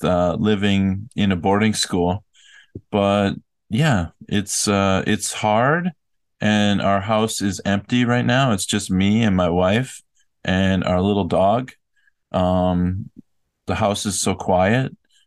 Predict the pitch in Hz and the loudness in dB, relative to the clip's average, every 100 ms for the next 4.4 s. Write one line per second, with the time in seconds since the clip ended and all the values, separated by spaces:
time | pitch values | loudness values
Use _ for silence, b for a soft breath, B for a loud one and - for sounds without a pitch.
0 | _ - 101 95 95 - - 95 - - | _ -4 0 2 0 -2 -6 -4 -2 -2
1 | - 101 - 123 120 107 - 85 87 90 | -2 -4 0 -2 0 -4 -2 -2 -2 -4
2 | - 101 95 92 92 90 90 87 - - | -2 0 2 0 0 0 0 -2 -4 -2
3 | 87 85 85 85 85 87 - _ - - | 0 0 0 0 0 -2 -6 _ -14 -4
4 | 95 87 87 - | 0 0 0 -4